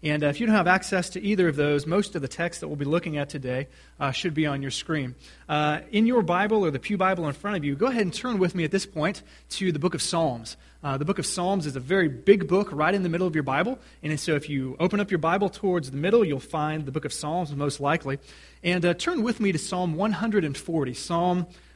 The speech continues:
one hundred and forty is we, where we are going to at least get started, uh, this morning on our fifth and final sermon in our sermon series called, uh, Resisting Gossip,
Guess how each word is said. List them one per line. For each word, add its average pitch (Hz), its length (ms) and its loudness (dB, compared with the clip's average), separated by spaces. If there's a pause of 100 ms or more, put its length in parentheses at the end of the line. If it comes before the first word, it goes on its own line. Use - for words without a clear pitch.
(120)
one 202 240 0
hundred 196 400 0
and 175 120 0
forty 185 380 -2
is 139 220 0
we, 170 300 0
where 170 300 0
we 170 140 2
are 143 140 2
going 170 280 0
to - 80 -6
at 151 80 -4
least 196 220 0
get 165 100 0
started, 170 520 0 (440)
uh, 151 180 2
this 151 200 -2
morning 165 280 -2
on 151 120 -2
our 135 160 0
fifth 233 380 0
and 160 120 -4
final 175 320 -2
sermon 208 500 0 (400)
in 147 100 -2
our 147 120 2
sermon 180 380 -2
series 170 400 -2
called, 151 380 0
uh, 143 100 4
Resisting 147 540 0
Gossip, 175 460 0